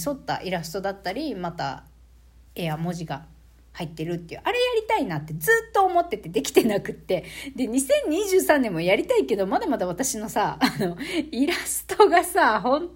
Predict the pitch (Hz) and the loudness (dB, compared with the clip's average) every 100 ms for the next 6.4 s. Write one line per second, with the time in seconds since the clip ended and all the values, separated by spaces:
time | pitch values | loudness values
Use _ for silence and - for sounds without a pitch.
0 | - 294 294 277 254 247 - 330 311 277 | 0 2 2 0 -4 -8 -12 -10 -10 -10
1 | 262 208 180 180 180 190 240 339 370 370 | -8 -4 -4 -4 -4 -2 0 2 0 0
2 | 381 370 370 427 320 277 226 208 196 190 | 2 4 4 2 0 2 2 2 -4 -4
3 | 175 156 156 - 294 285 196 165 180 175 | -4 -4 -4 2 2 2 -2 -4 -6 -2
4 | 220 226 220 196 180 147 175 220 294 - | 0 0 -2 -2 -2 -4 -6 -6 -6 -6
5 | 440 415 381 320 415 - 262 - - 349 | -6 -4 -2 -2 -4 -6 -6 -6 -2 -2
6 | 349 254 170 165 | -2 -6 -8 -10